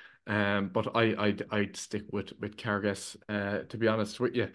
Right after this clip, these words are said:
We've got a grade one then at twenty past two. Uh, the Racing Post Novice Chase, Facile Vega, uh, will go off an extremely sharp price for this. Um, and, uh, obviously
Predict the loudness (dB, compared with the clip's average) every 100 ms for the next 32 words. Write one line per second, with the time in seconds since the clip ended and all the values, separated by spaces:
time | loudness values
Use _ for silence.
0 | -10 -16 2 4 6 6 4 4 6 6
1 | 4 2 4 4 2 0 -4 -2 -2 -2
2 | -2 0 0 -2 -8 -10 2 4 4 2
3 | _ -8 -8 -14 -20 -10 -2 0 4 4
4 | 2 -2 0 2 2 0 0 0 -4 0
5 | 4 4 2 0 0 2 2 4 6 6
6 | 6 4 2 -10 _ -2 0 0 0 4
7 | 6 4 2 -6 -4 -4 -6 -6 2 4
8 | 6 4 2 2 2 2 0 0 0 -2
9 | 0 0 -2 -8 -14 -20 -20 -16 -6 -2
10 | 0 0 2 0 -2 -4 -6 -2 -2 0
11 | -2 -4 -4 -4 -4 -6 -2 0 -2